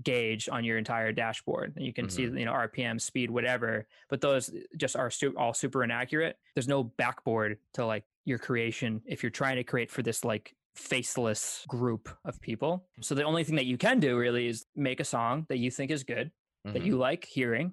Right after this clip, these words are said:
Speaker 1: and put it out. That's the best way to set yourself up, because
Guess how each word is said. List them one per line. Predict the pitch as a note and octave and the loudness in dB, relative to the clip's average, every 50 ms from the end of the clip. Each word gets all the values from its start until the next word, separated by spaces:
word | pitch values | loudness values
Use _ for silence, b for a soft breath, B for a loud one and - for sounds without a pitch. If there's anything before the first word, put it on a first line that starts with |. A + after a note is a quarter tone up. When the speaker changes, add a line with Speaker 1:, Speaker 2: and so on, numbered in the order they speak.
| - _ | -6 _
Speaker 1:
and | D3+ C3+ C3+ C3+ C3+ C3+ C3+ C3+ - | 0 2 2 2 2 2 0 0 -2
put | - - E3 F3+ | -2 -2 0 2
it | A#3+ | 2
out. | C4 - - - _ _ _ - - | 2 2 0 -4 _ _ _ -14 -6
That's | G3 D3+ D3+ D3+ - - | -2 0 0 0 0 -2
the | D#3 | -4
best | C3+ - C#3+ D3 D#3 - | -2 0 -2 -2 0 2
way | E3+ E3 | 2 2
to | D#3 D#3 | 2 2
set | - E3 D3 | 0 0 0
yourself | D3+ - - D#3 D3 C#3+ | 0 2 2 0 2 2
up, | G#3 A3 G#3 - - | 2 2 2 0 -2
because | - C3+ - D3 C#3 C3+ C3 C3 - - | -4 -2 2 2 2 2 2 0 -4 -8